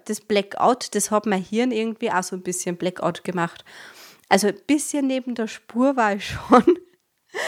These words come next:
Ähm, naja, Tanning, as always, wenn ich dann sowas höre wie, "Die Farbe ist so schön", so schön war die Farbe noch nie, bin ich einfach so, "Got it, Tanning kann ich." Malermeisterin Bea hat zugeschlagen.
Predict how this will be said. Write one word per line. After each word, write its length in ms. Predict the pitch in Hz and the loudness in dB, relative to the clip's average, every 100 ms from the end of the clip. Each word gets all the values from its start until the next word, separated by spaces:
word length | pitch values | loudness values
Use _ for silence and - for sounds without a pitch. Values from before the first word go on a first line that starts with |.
| 622 - - - 247 | -6 -10 -14 0 4
Ähm, 320 | 247 247 311 - | 6 4 -2 -4
naja, 340 | 277 302 180 - _ _ _ | 2 2 2 -6 _ _ _
Tanning, 460 | - 262 320 370 381 392 _ _ _ _ _ _ _ | -2 2 2 0 -2 -6 _ _ _ _ _ _ _
as 180 | 240 220 - | 0 0 0
always, 800 | 202 226 247 269 269 294 294 - 247 | 2 2 2 0 0 -2 -8 -6 0
wenn 160 | 226 | 2
ich 100 | 254 | 2
dann 160 | 208 220 | 2 0
sowas 320 | 220 220 - | -2 -6 -2
höre 220 | 226 226 | 0 0
wie, 100 | 233 | -2
"Die 140 | 226 220 | -6 -6
Farbe 360 | 226 214 247 | -4 -2 0
ist 280 | 247 233 - | 0 0 -4
so 220 | 247 262 | -4 -4
schön", 500 | - 240 220 247 285 | -2 -2 0 0 -2
so 180 | - 240 | -6 -8
schön 180 | 254 247 | -4 -2
war 120 | 240 | -4
die 80 | 233 | -4
Farbe 320 | 233 226 233 | -2 -2 -2
noch 200 | 220 - | -4 -6
nie, 180 | 220 226 | -6 -6
bin 180 | 220 220 | -4 -4
ich 80 | 208 | -2
einfach 340 | 180 180 185 | -2 -4 -8
so, 460 | - - 180 180 - - - - _ _ | -8 -4 -4 -4 -10 -20 -20 -20 _ _
"Got 260 | - 185 190 | 8 8 8
it, 320 | 208 208 - _ _ _ _ | 4 -4 -12 _ _ _ _
Tanning 380 | - 202 214 202 | -4 -2 0 -2
kann 300 | - 196 214 | -4 -2 0
ich." 320 | 214 240 - - - - | 0 -4 -8 -14 -20 -14
Malermeisterin 800 | - 202 208 208 208 - 208 214 | 2 2 4 0 -4 -4 -4 -4
Bea 260 | 202 202 208 | -2 -2 0
hat 220 | 202 - | -2 -6
zugeschlagen. 840 | - 208 220 - 214 202 214 240 | -8 0 0 2 4 4 2 -2